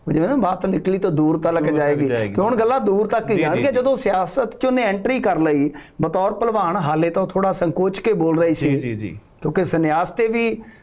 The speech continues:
Speaker 1: ਹਾਲੇ ਉਹਦਾ ਭੰਮਲ ਭੂਸਾ ਕਾਇਮ ਸੀਗਾ
Speaker 2: ਕਾਇਮ ਸੀਗਾ।
Speaker 1: ਕਿ ਕੀ, ਅ, ਸੰਨਿਆਸ ਕਾਇਮ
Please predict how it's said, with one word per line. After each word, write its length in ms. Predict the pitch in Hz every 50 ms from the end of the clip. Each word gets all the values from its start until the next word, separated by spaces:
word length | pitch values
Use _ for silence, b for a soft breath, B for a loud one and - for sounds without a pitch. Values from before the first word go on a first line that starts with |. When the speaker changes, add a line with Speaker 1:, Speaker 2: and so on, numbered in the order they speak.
| B B -
Speaker 1:
ਹਾਲੇ 280 | 151 165 170 185 202 214
ਉਹਦਾ 300 | 220 214 220 190 202 208
ਭੰਮਲ 400 | 208 208 190 160 151 147 160 180
ਭੂਸਾ 360 | 175 196 170 143 - 185 208
ਕਾਇਮ 360 | 202 208 - 175 175 180 180
ਸੀਗਾ 280 | 156 - 151 127 123 139
Speaker 2:
ਕਾਇਮ 180 | 131 127 117
ਸੀਗਾ। 260 | 110 - 113 101 85 -
Speaker 1:
ਕਿ 180 | - 175 175
ਕੀ, 440 | 175 175 185 185 185 190 185 175 170
ਅ, 420 | 170 - - 170 147 143 139 135
ਸੰਨਿਆਸ 420 | 139 - 156 160 156 151 151 147 -
ਕਾਇਮ 460 | 151 - 151 143 147 156 151 156